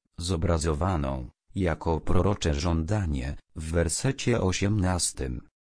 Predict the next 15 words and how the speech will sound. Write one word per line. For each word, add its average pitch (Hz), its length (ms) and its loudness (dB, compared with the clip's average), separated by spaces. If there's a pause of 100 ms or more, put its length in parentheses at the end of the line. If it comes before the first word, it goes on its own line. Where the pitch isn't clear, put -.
(360)
Ta 85 180 0
podróż 87 640 -2
jest 117 360 -2
nazwana 98 640 2
figuralnie 73 760 0
podróżą 110 680 2
po 101 160 0
puszczy, - 600 -4 (240)
ponieważ 92 680 2
w - 80 -16
każdej 104 580 0
z 76 140 -4
jej 110 260 2
trzech - 380 -2
części, 87 680 -2